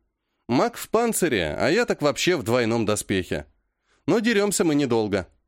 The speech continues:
Мои удары усилены несколькими дарами, и поэтому очередной крепкий хук просто раскалывает шлем каменщика, как ореховую скорлупу.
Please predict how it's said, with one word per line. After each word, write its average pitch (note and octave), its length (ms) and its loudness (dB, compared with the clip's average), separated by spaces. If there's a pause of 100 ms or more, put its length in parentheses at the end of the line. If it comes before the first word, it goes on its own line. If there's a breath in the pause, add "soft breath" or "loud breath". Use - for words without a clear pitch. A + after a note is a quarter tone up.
(100)
Мои F#3 260 2
удары A3 360 2
усилены F3 500 2
несколькими D#3 580 0
дарами, C3 540 0 (360 soft breath)
и A2 120 2
поэтому G#3+ 440 0
очередной D#3+ 560 2
крепкий A#2+ 440 0
хук - 440 -4
просто A3+ 320 0
раскалывает D3 680 2
шлем A2+ 320 0
каменщика, G3+ 640 0
как B3+ 200 0
ореховую F3+ 520 0
скорлупу. F2+ 640 -4